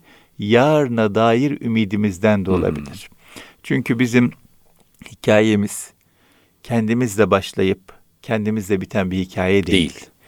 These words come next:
Speaker 2: Tabii.
Speaker 1: Çok daha gerilere gidiyor, çok daha ötelere varıyor. O yüzden bizden sonraki nesil için de heyecanlanmak lazım. Bu kardeşlerimiz,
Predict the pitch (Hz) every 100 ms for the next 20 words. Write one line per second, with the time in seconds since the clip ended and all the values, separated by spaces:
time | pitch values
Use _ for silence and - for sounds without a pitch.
0 | _ - - 131 127 113 95 101 98 98
1 | 95 87 - 98 120 156 _ _ _ -
2 | - 120 104 104 - 98 98 95 87 82
3 | 82 - _ _ - - _ 120 127 120
4 | 123 123 113 - - _ - 110 98 135
5 | 151 - 120 113 - 110 87 - 110 110
6 | - 120 - 113 95 92 - _ _ -
7 | 104 92 95 87 85 82 - - - -
8 | - _ _ - - _ _ - 135 120
9 | 113 - 123 104 98 107 - -